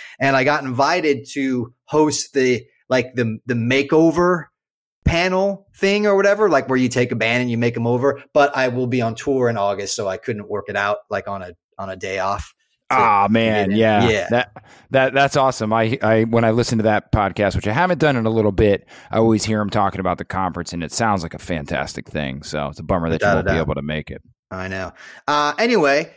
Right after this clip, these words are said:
Speaker 1: his article is called Five Things You Need to Have Ready Before You Tell Anyone About Your Music, hence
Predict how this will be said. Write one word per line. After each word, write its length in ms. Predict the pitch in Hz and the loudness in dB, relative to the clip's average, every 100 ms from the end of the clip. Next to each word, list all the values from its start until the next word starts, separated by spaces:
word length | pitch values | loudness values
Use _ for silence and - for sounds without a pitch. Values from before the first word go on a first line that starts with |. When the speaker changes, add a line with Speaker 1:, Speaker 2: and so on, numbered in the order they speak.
| _ | _
Speaker 1:
his 240 | 185 202 | 2 4
article 500 | - 143 135 131 135 | 4 2 2 0 0
is 140 | 131 120 | 0 -2
called 280 | 135 117 120 | 2 0 0
Five 420 | 180 202 294 285 | 0 0 -2 -6
Things 400 | 180 165 170 147 | -4 -2 -2 -4
You 460 | 147 143 147 147 143 | -4 0 2 0 -2
Need 480 | 127 143 180 202 - | -4 -2 -2 -2 -2
to 100 | 170 | -2
Have 380 | 160 151 151 123 | 0 0 -2 0
Ready 360 | 131 123 120 127 | 0 2 0 -2
Before 460 | 117 - 135 143 | -4 -2 2 2
You 160 | 151 156 | 0 -6
Tell 360 | - 143 - - | -2 -2 -2 -2
Anyone 680 | 165 143 113 101 110 135 - - | 0 0 0 0 -4 -6 -12 -8
About 380 | 117 113 104 - | -4 0 -2 -2
Your 240 | 127 139 139 | 0 0 0
Music, 580 | 160 165 113 - - _ - | 0 0 0 -8 -18 _ -4
hence 520 | 123 120 - - | -2 0 -4 -6